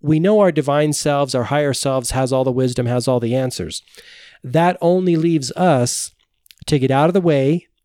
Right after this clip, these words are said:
to be receptive to the answer, to be a channel for the answer. So the burden is on us to get out of the way and allow it to happen. This is what all the metaphysicians and spiritual gurus talk about, that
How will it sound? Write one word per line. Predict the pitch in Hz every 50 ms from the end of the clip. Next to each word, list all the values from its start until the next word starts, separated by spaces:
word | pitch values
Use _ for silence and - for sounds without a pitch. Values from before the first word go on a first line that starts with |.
| _ _ _ _ _ _ _ -
to | 143 127
be | 117 147 147 147 151 - - _ _ _ _ -
receptive | 139 143 139 - - 175 185 180 - 165 147
to | - 147
the | 131 139 135 131
answer, | 123 120 120 - - 135 131 139
to | - -
be | 117 113 131 135
a | 135
channel | - - - 175 185 202 196 170
for | - 151 135
the | 131 123
answer. | 113 110 110 107 - - 131 139 147 - - - - -
So | - - 156
the | 139 135
burden | 123 117 - 156 170 185 180 185 175
is | 165 147 -
on | 151 151 147 147
us | 147 147 139 - -
to | - - 147 135 123 117 - - _ _ _ _ _ -
get | 131 151 156 160
out | 156 151
of | 143 143
the | 143
way | 131 151 147
and | 143 135
allow | 131 123 127 131 135 151 160
it | 156 -
to | - 135
happen. | 110 139 135 - - 104 101
This | 117 120 -
is | - - -
what | 156 147
all | 147 151 151
the | 143
metaphysicians | 139 143 143 143 - 143 135 - 147 135 - - 143 131 123 -
and | 131 123
spiritual | - - 143 135 131 - - 131
gurus | 123 123 135 131 123 120 120 -
talk | - 156 160 160 -
about, | 127 123 120 123 - - _ _ _ _ _ _ _ _ _ _ _ _ _ _ - - -
that | - 156 143 -